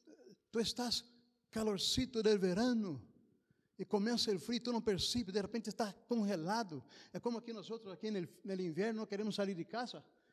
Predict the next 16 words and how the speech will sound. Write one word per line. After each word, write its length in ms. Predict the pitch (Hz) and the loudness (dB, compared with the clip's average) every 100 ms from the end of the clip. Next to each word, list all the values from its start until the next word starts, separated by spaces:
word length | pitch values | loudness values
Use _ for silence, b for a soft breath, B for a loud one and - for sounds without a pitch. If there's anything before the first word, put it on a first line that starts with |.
| _ _ - | _ _ -10
Está 220 | 156 208 | -2 2
el 80 | 202 | 2
brasero, 520 | 190 175 - 233 190 | 2 2 4 4 4
queremos 240 | 185 202 | -2 -8
estar 160 | - 202 | -6 -6
no 80 | 202 | -6
brasero, 540 | 180 160 220 226 156 b b - | -6 -4 0 0 -2 b b -8
calentito. 840 | 190 185 160 147 226 233 - 139 107 - - - _ _ _ _ _ _ _ _ _ _ _ _ _ _ | -2 0 -2 -2 -4 -4 -8 -10 -12 -20 -20 -20 _ _ _ _ _ _ _ _ _ _ _ _ _ _
E 80 | 240 | 2
às 80 | 233 | 4
vezes 240 | 277 262 | 4 4
nossa 300 | 262 247 247 | 2 2 0
vida 240 | 196 285 277 | 2 2 2
espiritual 460 | 151 254 247 247 | 0 -4 0 4
é 60 | 277 | 4
assim, 340 | 220 - 285 | 4 2 0